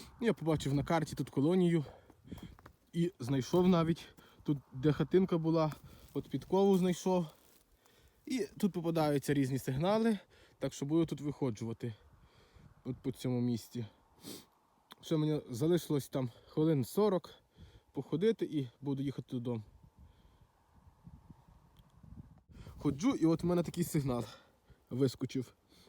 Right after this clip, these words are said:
Відразу зайшов і відразу сигнальчик. Щось таке цікаве, але непонятне. Не знаю, з утратами чи ні, ну, вже вдома буду краще розглядати. Знає хто, то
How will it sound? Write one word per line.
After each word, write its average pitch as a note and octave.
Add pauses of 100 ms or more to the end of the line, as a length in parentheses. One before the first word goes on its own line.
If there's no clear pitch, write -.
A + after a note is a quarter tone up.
(1600)
Відразу D3
зайшов C#3+
і D3+
відразу C#3+
сигнальчик. A2+ (440)
Щось -
таке D#3+ (360)
цікаве, G#3 (320)
але C#3
непонятне. C#3+ (1040)
Не C3+
знаю, D3+
з A2+
утратами D#3+
чи -
ні, B3 (540)
ну, D3+
вже D3
вдома F3
буду D#3
краще D#3
розглядати. B2+ (1400)
Знає F#3+
хто, F3+
то D3